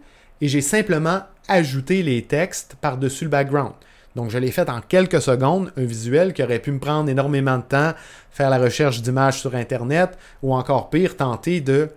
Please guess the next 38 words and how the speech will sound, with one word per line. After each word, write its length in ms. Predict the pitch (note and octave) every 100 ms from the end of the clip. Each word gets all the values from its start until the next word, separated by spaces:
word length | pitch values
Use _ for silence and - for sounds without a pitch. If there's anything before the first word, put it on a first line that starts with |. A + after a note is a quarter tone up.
| _ - -
le 200 | C#3+ C3
designer 540 | A#2 D3+ C3+ C3+ C3+
moi-même. 400 | D3+ B2 A#2 F3
En 80 | C#3
fait, 160 | G2+ C3+
j'aurais 220 | A#2+ A2+
jamais 180 | A#2+ A#2+
été 160 | C3
capable. 380 | A#2+ A2 A#2 F#2+ G2+ -
OK ? 160 | A2 D3+
Donc, 260 | D3 B2 - - - -
super 380 | - - G3+ G3
intéressant 560 | A3 D3+ C#3 C3 G3
cette 200 | F#3 C#3+
application-là 800 | C3 C3 - D#3 D#3 B2+ B2 F3 G#3
que 120 | C3
d'utiliser 960 | A2+ C#3+ G#3+ - F#3 D#3 C#3+ F3+ D#3+ - - - - -
l'intelligence 520 | D#3 G3 F#3 D#3+ F3+
artificielle 560 | D#3 - - G3 G#3 G#3
pour 200 | D3 C3
générer 580 | C#3+ D#3+ D3+ G3 F#3 - - -
un 120 | C#3
visuel 680 | C3 C3 F#3 E3+ F3+ G#3 G3
qui 140 | - C#3
va 160 | C#3+
être 120 | D3+ D#3+
accrocheur, 600 | - C#3 B2 F#3+ C#3 -
parce 180 | B2+
qu'on 160 | - C#3+
le 40 |
sait 180 | C3 G#3+
sur 180 | - C#3
LinkedIn, 440 | B2 A2+ F#3 G#3+ G3 - - - -
le 100 | C3
visuel 760 | A#2 B2+ F#3+ D3+ D3 F#3+ A#3+ -
peut 140 | - A#3
servir 400 | - F#3+ E3+ G#3
d'accroche. 520 | F#3+ - G3+ C#3 -